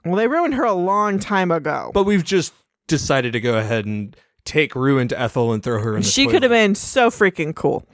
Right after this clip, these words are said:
Speaker 2: Yeah.
Speaker 1: We're at La Bonne Nuit, and we see Veronica. "I asked you here because I'm pulling off my biggest con yet, and I need my best con man for a job."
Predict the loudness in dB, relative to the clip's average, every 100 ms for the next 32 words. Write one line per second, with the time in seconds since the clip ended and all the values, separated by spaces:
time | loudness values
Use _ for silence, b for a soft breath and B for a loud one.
0 | _ -8 -8 _ _ _ 0 2 0 0
1 | 0 0 2 2 2 2 2 0 -4 _
2 | _ _ _ -2 0 2 0 0 -2 0
3 | 0 0 0 0 -2 -6 -4 -4 -4 -4
4 | -2 -2 -4 -4 -4 -2 0 0 0 -2
5 | 2 2 2 0 0 0 0 -2 0 2
6 | 4 2 2 0 0 -4 0 2 2 0
7 | 0 -2 0 2 2 0